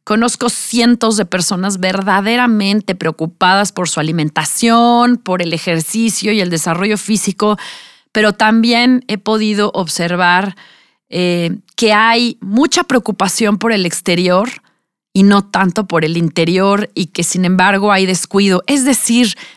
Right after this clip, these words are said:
nos hemos concentrado otra vez en un lado del péndulo y muchas veces nos hemos olvidado que si descuidamos ese otro lado, la parte interior, he visto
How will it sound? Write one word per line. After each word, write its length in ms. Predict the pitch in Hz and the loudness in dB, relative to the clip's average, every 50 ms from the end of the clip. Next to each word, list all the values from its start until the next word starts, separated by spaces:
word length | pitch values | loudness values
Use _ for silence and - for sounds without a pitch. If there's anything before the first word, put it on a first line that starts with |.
| - - | -4 -2
nos 180 | 226 240 - | -2 0 0
hemos 240 | 269 254 247 262 - | 0 0 0 0 0
concentrado 1000 | - 233 214 196 170 185 180 185 175 180 202 196 190 190 202 202 202 202 196 - - | -2 -2 0 0 0 0 0 -2 0 0 0 2 2 2 2 2 0 0 -2 -2 -2
otra 320 | - 233 226 - 262 247 | -2 -2 0 0 0 0
vez 380 | 233 208 196 196 208 202 - - | 2 2 2 0 0 0 -2 -4
en 160 | - 196 196 202 | -2 -2 0 0
un 140 | 196 196 | 0 0
lado 240 | 196 190 190 190 196 | 2 2 2 0 0
del 220 | 185 165 156 160 - | 0 0 -2 -2 -4
péndulo 840 | _ - 185 180 185 185 185 175 160 156 151 143 143 139 - 156 - - - - - - - - - _ | _ -2 2 4 4 6 6 4 4 4 2 2 0 -2 -4 -8 -10 -16 -20 -20 -20 -20 -20 -20 -16 _
y 120 | - 202 196 | -2 0 0
muchas 480 | 208 214 214 - 240 240 220 190 196 | 2 0 0 0 0 0 0 0 0
veces 400 | 202 214 220 233 - - 226 220 | 0 0 0 0 0 -2 -2 -2
nos 240 | 226 190 170 165 - | 0 0 -2 -2 -2
hemos 320 | 202 196 208 208 208 - 202 | -2 0 0 0 0 -2 -2
olvidado 600 | 170 160 170 185 175 185 180 185 196 202 202 196 | -2 0 0 0 2 2 2 2 2 2 0 -2
que 100 | - 175 | -4 -4
si 160 | - - 185 | -4 -4 -4
descuidamos 880 | 165 175 175 - - - 196 190 190 214 240 254 254 262 262 240 - - - | -4 -4 -4 -4 -4 -2 -2 0 2 2 2 2 2 2 0 -2 -4 -6 -6
ese 280 | - 196 - - 190 165 | -4 -4 -4 -4 -4 -4
otro 240 | 170 156 - 160 | -4 -4 -4 -4
lado, 400 | 151 160 160 160 165 180 185 185 | -4 0 2 2 4 4 2 2
la 180 | 175 156 151 - | 0 -2 -2 -4
parte 400 | - 151 156 156 - - 175 170 - | -6 -6 -6 -6 -6 -6 -6 -6 -4
interior, 640 | 160 160 151 - 160 156 160 165 175 180 196 202 - - - - - _ _ _ _ _ _ _ _ _ - | -6 -6 -4 -2 -2 0 0 2 2 2 0 0 -4 -8 -16 -20 -20 _ _ _ _ _ _ _ _ _ -2
he 160 | - 311 302 | 0 2 2
visto 540 | 294 202 190 - - - 165 175 175 170 | 2 0 -2 -2 -2 -4 -4 -4 -4 -6